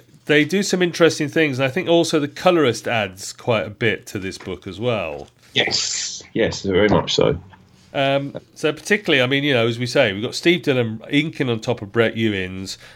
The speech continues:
Speaker 1: We've got some very distinctive looking characters with sharp corners to their faces and,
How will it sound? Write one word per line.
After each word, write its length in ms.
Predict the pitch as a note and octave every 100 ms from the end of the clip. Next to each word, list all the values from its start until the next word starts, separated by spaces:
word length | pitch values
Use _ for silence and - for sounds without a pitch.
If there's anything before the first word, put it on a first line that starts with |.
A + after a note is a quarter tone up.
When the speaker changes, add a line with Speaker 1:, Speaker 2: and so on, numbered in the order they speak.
| _
Speaker 1:
We've 60 |
got 100 | C3
some 140 | B2+ C#3
very 160 | F3+
distinctive 800 | - C3+ - - E3+ C#3 B2 C#3
looking 300 | C#3+ C3+ B2
characters 760 | A#2+ C3 B2+ - - A2 F2+ F2
with 300 | G#2+ F#2+ - - - - _ _ _ _ _ _ -
sharp 500 | - - C#3 B2 B2
corners 440 | - B2+ A#2 G#2+ G#2+
to 120 | -
their 160 | A2 G2+
faces 760 | - A2+ G#2+ - A2 G2 G2
and, 260 | F#2 F#2+